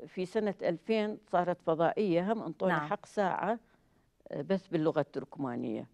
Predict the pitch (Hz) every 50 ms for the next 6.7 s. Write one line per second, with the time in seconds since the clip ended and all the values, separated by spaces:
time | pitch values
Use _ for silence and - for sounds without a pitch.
0 | _ _ _ _ - 202 214 214 208 202 226 214 - 196 185 196 190 - 226 -
1 | - 185 - - - 147 131 - - 131 - - 123 110 - - - - - -
2 | - _ _ _ _ _ _ _ _ _ _ _ _ _ _ - 180 170 165 151
3 | 127 - 156 - _ - - - - - - - - - - 175 151 185 175 180
4 | 185 190 220 220 - 185 175 - - 180 160 170 151 147 135 - 139 175 165 175
5 | 170 160 - - 160 151 143 135 165 190 208 - 180 - - 208 190 - 170 151
6 | 151 143 - 147 147 170 175 - 196 185 175 170 165